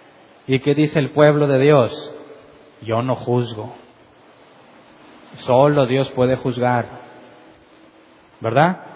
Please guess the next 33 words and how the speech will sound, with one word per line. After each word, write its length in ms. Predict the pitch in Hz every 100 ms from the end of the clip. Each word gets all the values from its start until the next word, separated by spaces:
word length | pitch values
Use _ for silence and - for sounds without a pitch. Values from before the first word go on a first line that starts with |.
| - - -
Lo 180 | 139 151
que 100 | 147
nosotros 600 | 139 127 - 156 170 156
debemos 360 | 147 139 151 147
hacer 240 | - 135
es 140 | 143
perdonarle 1000 | - - 135 123 117 135 147 147 147 147 147
y 120 | 135 131
restaurarle. 1000 | 131 139 - 135 131 135 156 175 135 104 - - -
Yo 100 | 120
no 100 | 160
me 100 | 170
atrevo 300 | 156 151 196
a 40 |
juzgar. 440 | - 147 123 104 101 - - - - _ _ _ _ _
Entonces 380 | 117 127 196 180
tienen 280 | - 202 202
al 120 | 156
pastor 480 | 151 127 139 123 156 214 - - - - - -
que 80 | 123
anda 220 | 127 156
haciendo 300 | 147 156 151
ese 160 | 156 135
mugrero, 500 | 117 110 107 113 160 - - - - _ _ _ -
tienen 240 | 156 170
a 80 | 143
los 200 | 120 110
líderes 560 | 117 127 190 185 160 131
de 60 |
la 100 | 127
iglesia 320 | 113 123 139 123
haciendo 300 | - 135 135
mugrero, 600 | 113 104 107 107 123